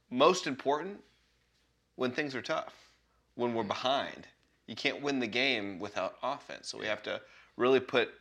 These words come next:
put it into gear. And so you talk about strategy, and, you know, I think the number one strategy is, you know, f-, first off, ec-, recognizing that, hey, look, it, it's on us.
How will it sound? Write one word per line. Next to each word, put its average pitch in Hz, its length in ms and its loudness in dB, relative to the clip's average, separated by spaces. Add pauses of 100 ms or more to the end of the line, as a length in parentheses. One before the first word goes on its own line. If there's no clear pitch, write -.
(180)
put 143 140 2
it 131 80 6
into 113 180 2
gear. 110 360 4
And 95 80 -2
so 110 120 -2
you 104 100 -2
talk 110 260 0
about 101 240 2
strategy, 95 680 0
and, 85 120 -8 (540)
you 87 100 -8
know, 82 120 -4
I 85 80 -2
think 90 180 -6
the 92 80 -8
number 90 220 -2
one 87 180 -6
strategy 85 680 -2
is, 78 460 -4 (380)
you 82 80 -8
know, 82 80 -8 (600)
f-, - 160 -20 (260)
first - 320 -4
off, - 240 -2 (100)
ec-, - 180 -16 (220)
recognizing 87 760 -2
that, 82 140 -6
hey, 90 100 -2
look, 80 220 -8 (140)
it, 95 180 -8 (160)
it's 95 160 -6
on 85 140 -6
us. - 280 -8